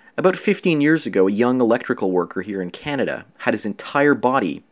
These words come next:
burned and lost three of his limbs, except for one of his arms. He also had most of the skin burnt off in his body as well, due to the accident. So he couldn't cool his body properly,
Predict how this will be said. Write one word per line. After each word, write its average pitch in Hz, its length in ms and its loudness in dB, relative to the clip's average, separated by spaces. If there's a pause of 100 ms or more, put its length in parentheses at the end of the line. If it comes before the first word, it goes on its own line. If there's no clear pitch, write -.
burned 123 400 0 (180)
and 120 140 0
lost 101 300 0
three 101 180 0
of 95 60 -2
his 107 140 -2
limbs, 127 440 -4 (200)
except - 360 -4
for 113 100 0
one 92 140 -2
of 90 80 -6
his 95 100 -6
arms. 117 420 -4 (680)
He 175 120 2
also 190 260 6
had 156 160 0
most 127 260 0
of - 40 -18
the 107 100 -8
skin 113 600 -4
burnt 104 240 -2
off 90 240 -4
in 101 60 -6
his 95 100 -8
body 113 380 -2
as 92 100 -8
well, 127 400 -2 (160)
due 101 120 -2
to 98 80 -2
the 107 140 -2
accident. - 560 -6 (440)
So - 180 2
he 139 80 8
couldn't 165 280 -2
cool 160 260 4
his 123 100 4
body 143 320 0
properly, 92 640 -2